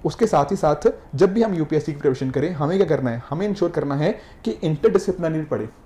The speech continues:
जैसे हम इसको कई बार होता क्या है कि सिर्फ history, historical angle दो-, देखते हैं, but नहीं, इनका impact political भी था, इनका impact इकोनॉमिकल भी था, economic साइड पे भी था। तो make sure कि आप चीज़ों को integrate करके पढ़िए।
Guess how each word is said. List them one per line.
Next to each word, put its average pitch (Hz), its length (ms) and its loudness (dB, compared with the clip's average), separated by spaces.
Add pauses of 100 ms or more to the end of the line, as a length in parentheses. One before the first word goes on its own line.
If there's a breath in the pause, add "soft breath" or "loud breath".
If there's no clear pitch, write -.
(160)
जैसे 151 380 2 (340 loud breath)
हम 185 140 6
इसको 196 180 2
कई 180 140 8
बार 190 120 6
होता 170 260 0
क्या 170 160 0
है 185 40 0
कि 185 60 -6
सिर्फ 196 220 0
history, 165 260 2
historical 165 680 -2
angle 156 240 -2
दो-, 123 200 -4
देखते 120 300 -8
हैं, 107 120 -10 (340 loud breath)
but 190 100 2
नहीं, 135 260 -2 (300 loud breath)
इनका 143 240 -2
impact 147 340 -6
political 135 440 -2
भी 139 100 -2
था, 110 300 -8
इनका 127 220 -4
impact 143 320 -6
इकोनॉमिकल 131 520 -4
भी 123 100 -4
था, 117 280 -10 (140)
economic 139 360 -2
साइड 127 260 0
पे 127 80 -2
भी 113 100 -6
था। - 260 -8 (200)
तो 196 100 8
make 170 240 2
sure 165 220 2
कि 156 100 2
आप 135 200 2
चीज़ों 127 260 0
को 165 240 2 (880 loud breath)
integrate 135 720 2
करके 120 280 -4
पढ़िए। 98 340 -10